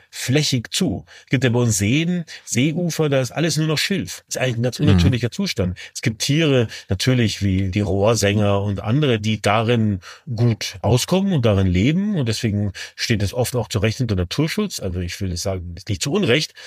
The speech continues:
Speaker 1: aber würde man diese Gebiete auflockern durch große Tiere und du hast immer noch zehn Prozent Schilf und der Rest ist eben dieser Weiderasen und Suhlen und Tritte, wo das Wasser ganz heiß wird im Sonnenlicht, da gibt's dann Myriaden mit kleinen Wasserflöhen und Würmchen, die wieder irgendwelche Wartvögel rauspulen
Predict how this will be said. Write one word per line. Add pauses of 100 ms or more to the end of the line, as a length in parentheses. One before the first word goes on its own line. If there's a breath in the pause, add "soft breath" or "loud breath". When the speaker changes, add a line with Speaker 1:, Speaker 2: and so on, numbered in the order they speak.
(200 loud breath)
Speaker 1:
aber
würde
man
diese
Gebiete
auflockern
durch
große
Tiere
und
du
hast
immer
noch
zehn
Prozent
Schilf (260 loud breath)
und
der
Rest
ist
eben
dieser
Weiderasen
und
Suhlen
und
Tritte, (260 loud breath)
wo
das
Wasser
ganz
heiß
wird
im
Sonnenlicht,
da
gibt's
dann (200 loud breath)
Myriaden
mit
kleinen
Wasserflöhen
und
Würmchen,
die
wieder
irgendwelche
Wartvögel
rauspulen